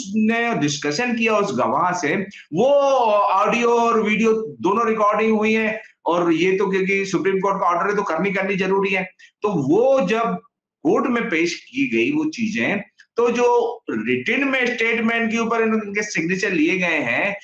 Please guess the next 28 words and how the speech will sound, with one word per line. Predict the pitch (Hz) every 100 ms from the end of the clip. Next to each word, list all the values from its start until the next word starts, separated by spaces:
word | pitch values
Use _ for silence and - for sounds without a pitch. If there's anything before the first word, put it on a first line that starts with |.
| - -
अ, | 131 135 131 139
मतलब | 147 170 151
जो | 175
भी | 185
written | 165 151 208 208
में | 190
statement | - 190 190 196 143
दिया | 147 196
गया | 202 160
है | 143 156 147
ईडी | 151
के | 165
द्वारा | 156 123 120 156
और | 185 175 185
जो | 220
video, | 185 202 202 240 240
अ, | - - 131 123 117 110 110 113
वहां | 151 175
पे | 196
produce | 175 170 202 208 -
किए | 160 156
गए | 135 120
हैं, | 110 92 - -
उन | 233 240
दोनों | 254 269
में | 254
difference | 240 226 214 175 127
है। | 101 -